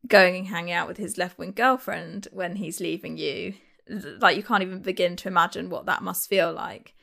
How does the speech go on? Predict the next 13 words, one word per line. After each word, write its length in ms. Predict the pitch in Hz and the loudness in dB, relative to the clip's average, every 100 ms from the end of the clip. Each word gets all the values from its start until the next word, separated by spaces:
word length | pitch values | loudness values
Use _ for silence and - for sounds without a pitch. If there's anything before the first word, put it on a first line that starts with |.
| _ _ _ _ _ _ _ _ | _ _ _ _ _ _ _ _
And 160 | - 214 | 4 6
I 20 | |
think 200 | 220 277 | 6 4
they've 200 | 247 226 | 4 4
struggled 540 | - - 208 208 185 - | 2 4 4 4 0 -2
'cause 160 | 202 | 0
they 100 | 185 | 0
haven't 300 | 185 196 180 | 2 2 0
necessarily 400 | 185 - 190 185 | -8 -2 0 0
had 240 | 190 180 - | 0 -2 -2
the 80 | |
camaraderie 920 | 190 - 180 180 185 190 208 196 196 - | -4 -2 0 0 0 0 0 2 0 0
of 520 | 196 190 190 - - | 2 2 0 -8 -20